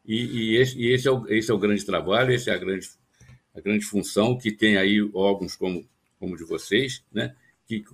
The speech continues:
bastante col-, col-, colaboram nessa difusão, né? Que, que, que pode ser muito útil pra todos e, e trazer, inclusive, ef-, melhorias efetivas na vida das pessoas que, conhecedoras do cooperativismo,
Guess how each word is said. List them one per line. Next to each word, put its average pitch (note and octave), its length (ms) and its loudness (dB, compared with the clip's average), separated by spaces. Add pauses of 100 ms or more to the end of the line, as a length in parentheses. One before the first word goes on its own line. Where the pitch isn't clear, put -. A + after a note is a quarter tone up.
bastante A2 540 -2
col-, A#2+ 220 -2
col-, G#2 260 0
colaboram G#2 580 2
nessa A2 240 -2
difusão, G2+ 680 -6 (540)
né? A2+ 160 -4
Que, G#2+ 420 0 (140)
que, F#2 180 -12
que - 120 -20
pode - 240 -6
ser G2+ 120 0
muito G2+ 320 -4
útil F#2+ 320 -8
pra F2+ 160 -8
todos G2 560 -4 (380)
e, G2+ 300 -2
e G2 60 -6
trazer, G#2 500 2
inclusive, G2+ 500 -2
ef-, G#3 180 -4
melhorias G#2 960 2 (180)
efetivas B2 760 0 (280)
na A2 200 2
vida G#2 320 2
das G2+ 160 -4
pessoas G2 600 -2 (320)
que, G#2 240 -2 (120)
conhecedoras G#2 1040 4
do F#2 160 -10
cooperativismo, F#2+ 960 -2